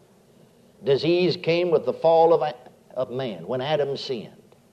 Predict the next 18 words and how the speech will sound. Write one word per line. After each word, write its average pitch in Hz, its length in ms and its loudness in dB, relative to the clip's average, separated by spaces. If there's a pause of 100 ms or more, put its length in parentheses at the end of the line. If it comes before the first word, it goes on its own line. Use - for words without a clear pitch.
(360)
Adam 170 600 2
knew 175 260 4
no 170 300 4
sickness - 680 -8 (680)
before 143 400 6
he 160 160 0
knew 156 240 -2
sin 110 680 -10 (560)
and 127 180 -8
Satan. - 440 -6 (1600)
Doctor 156 320 0
John 160 300 -2
Alexander 151 520 -2
Dowie 131 500 -2
said, 160 340 -2
"Disease 123 540 -2
and 101 100 -12
sickness - 640 -10